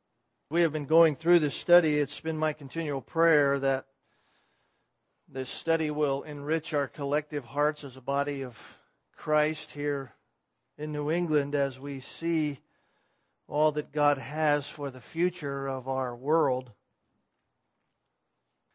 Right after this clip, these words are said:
It's a constant challenge, really, for me to come before you every Sunday and attempt in our study to show you all the richness that is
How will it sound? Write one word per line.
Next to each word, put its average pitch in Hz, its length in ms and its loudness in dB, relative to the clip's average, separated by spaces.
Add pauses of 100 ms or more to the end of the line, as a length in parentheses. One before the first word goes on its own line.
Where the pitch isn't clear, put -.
(140)
It's - 80 -18
a 151 60 -10
constant - 480 2
challenge, 196 600 4
really, 156 360 2
for 160 260 0
me 160 480 -2 (800)
to 147 340 0 (1600)
come 202 180 6
before 190 340 6
you 196 220 8
every 175 240 4
Sunday 160 720 4
and 147 340 -4 (1500)
attempt 214 560 2
in 180 100 4
our 170 140 6
study 190 480 4
to 156 160 2
show 196 220 0
you 180 160 6
all 190 220 6
the 165 120 0
richness 156 800 0
that 151 200 2
is 135 160 -4